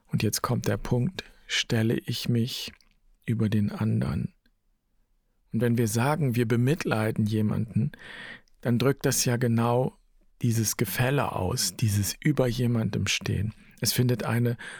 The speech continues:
Rollenzuschreibung statt. Die Starken bemitleiden die Schwachen. Und so ein Mitleid ist letztlich diskriminierend,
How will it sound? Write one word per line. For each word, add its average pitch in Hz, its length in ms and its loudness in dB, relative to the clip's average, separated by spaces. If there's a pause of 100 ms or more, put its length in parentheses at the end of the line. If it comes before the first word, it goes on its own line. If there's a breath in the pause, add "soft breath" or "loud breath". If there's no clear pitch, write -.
(240 loud breath)
Rollenzuschreibung 120 1200 0
statt. - 320 -4 (880 soft breath)
Die 113 60 0
Starken 143 840 0 (1000 soft breath)
bemitleiden 123 920 0 (300)
die 143 80 0
Schwachen. 156 600 0 (2250)
Und 131 160 0
so 139 260 4
ein 151 280 2
Mitleid 127 800 -2 (1120)
ist - 240 -2
letztlich 135 600 -2
diskriminierend, 120 1160 -2